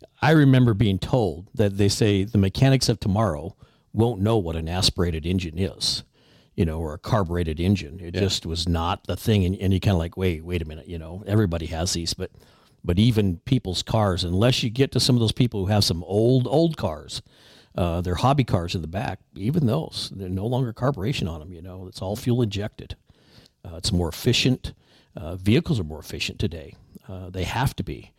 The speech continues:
Speaker 2: Yeah.
Speaker 1: you know, and thank heavens with the price of fuel. Uh, back then, you know, it was not that way.
Speaker 2: Yeah. So, I mean, we talk about, like, how there's less room, right? So mechanics,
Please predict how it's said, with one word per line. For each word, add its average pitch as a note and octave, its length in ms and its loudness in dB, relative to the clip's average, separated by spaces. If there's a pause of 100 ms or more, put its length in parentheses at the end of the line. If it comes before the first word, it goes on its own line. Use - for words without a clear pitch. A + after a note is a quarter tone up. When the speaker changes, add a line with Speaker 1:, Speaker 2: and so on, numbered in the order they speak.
Speaker 2:
Yeah. F#2 240 0
Speaker 1:
you - 60 -6
know, D#2 120 -6
and E2+ 100 0
thank G#2+ 180 2
heavens F2 320 0
with F2+ 100 -8
the F2+ 60 -10
price F#2 280 -2
of - 80 -8
fuel. G#2 480 -8 (100)
Uh, F#2 180 -16
back G2+ 360 -6
then, G#2+ 380 0
you F2 120 -8
know, F2+ 180 -8
it F2+ 80 -12
was F2+ 360 -4
not F#2+ 240 -4
that G#2 160 -2
way. G#2 280 -12 (680)
Speaker 2:
Yeah. G2 220 2 (440)
So, A#2+ 340 2 (100)
I A#2 60 0
mean, A2 160 4
we A2 80 6
talk C#3+ 240 0
about, G2+ 220 0
like, G2 220 0
how F#2+ 420 2
there's F#2 220 -4
less F#2 340 2
room, E2+ 420 -6
right? F2 240 -4
So - 160 -2
mechanics, F#2+ 840 -6